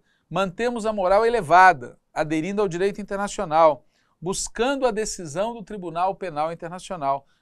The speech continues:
Deixemos que os juízes internacionais venham à Palestina, venham ao território palestino ocupado." Nós aceitaremos a sua decisão. Se nós cometemos algum erro ou crime, aceitaremos. Mas todos sabem que é Israel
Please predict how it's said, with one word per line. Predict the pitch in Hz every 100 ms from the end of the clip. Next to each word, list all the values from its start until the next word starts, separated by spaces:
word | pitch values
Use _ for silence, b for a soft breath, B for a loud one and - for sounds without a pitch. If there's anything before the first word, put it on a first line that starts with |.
| -
Deixemos | 196 214 - 240 262 254
que | -
os | 214
juízes | 185 202 190 180
internacionais | 165 170 170 185 202
venham | 170 214
à | 220
Palestina, | 208 214 208 - 208 202 135 _ _ _
venham | 131 202 226
ao |
território | 220 196 190 196 202
palestino | 196 190 175 202
ocupado." | 202 202 175 185 180 123 - _ _ _ _ -
Nós | 185 247 240
aceitaremos | 233 - 233 208 190 233 208
a | 202
sua | - 180
decisão. | 165 - 131 127 117 - _ -
Se | -
nós | 190 214 254
cometemos | 254 220 190 202 202
algum | 175 170 175 180
erro | 170
ou | 170
crime, | - 208 240 160 -
aceitaremos. | 156 - 202 214 190 165 135 120 - b b
Mas | 165 175 -
todos | 226 240 240 -
sabem | - 190 196 196
que | -
é | 175
Israel | 208 240 - 196 214 196 202 226 254